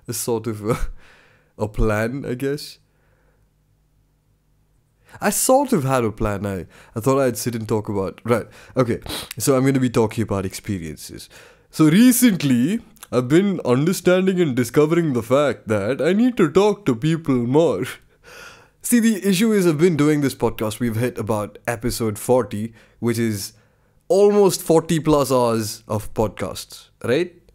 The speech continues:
Like, on a, on an average. Let's assume that it's, it's actually forty-five to thirty minutes, so it's not quite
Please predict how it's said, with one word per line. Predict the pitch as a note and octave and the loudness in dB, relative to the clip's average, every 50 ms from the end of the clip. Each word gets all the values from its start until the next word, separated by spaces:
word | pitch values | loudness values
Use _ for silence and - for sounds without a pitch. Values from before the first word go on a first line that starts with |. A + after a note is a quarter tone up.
| _ _ _ _ _ _ - | _ _ _ _ _ _ -8
Like, | A2 A#2+ A#2 A2+ - | -6 -4 -4 -2 0
on | - C3+ B2+ B2+ | 0 2 2 4
a, | A#2+ A#2 A2 G#2 F2 - - _ _ _ _ - | 2 2 2 0 -4 -6 -10 _ _ _ _ -4
on | - B2 B2 | 0 2 2
an | A#2 A#2 | 2 2
average. | A#2 A#2 A2+ G2+ G2+ F#2 - | 2 2 0 0 -2 -4 -2
Let's | C3 C#3+ C3+ - - | 0 0 0 0 0
assume | E3 D3 C#3+ B2+ C3 D#3 F3+ G3+ G#3+ G3+ F#3+ | 0 0 2 2 2 4 4 4 4 4 4
that | E3+ D3+ C3+ | 2 2 2
it's, | C3 A#2 - - - - _ _ - - - - | 0 -2 -4 -10 -14 -18 _ _ -20 -20 -10 -6
it's | - D#3 | 0 4
actually | G3+ A#3 A#3 A3+ - F#3+ | 4 4 4 4 2 2
forty-five | - - D#3 D#3 D#3+ D#3+ D3+ D#3 D3+ D#3 D3 | 4 4 4 4 4 4 2 2 2 2 0
to | - A#2 | -2 -4
thirty | G#2 A#2 A#2 A2 A2+ G#2+ | -2 -2 0 0 0 0
minutes, | A2 A2+ C#3+ F3+ G#3+ - | 0 0 -2 -2 -4 -6
so | - - B2+ A#2 - - | -4 -4 -4 -4 -2 -4
it's | C3+ - - | -4 -2 2
not | C#3+ D#3 F#3+ G3 | 2 4 4 2
quite | - - C#3+ B2 B2 C3 C#3+ D3 - - | 0 0 2 2 4 2 2 -2 -4 -8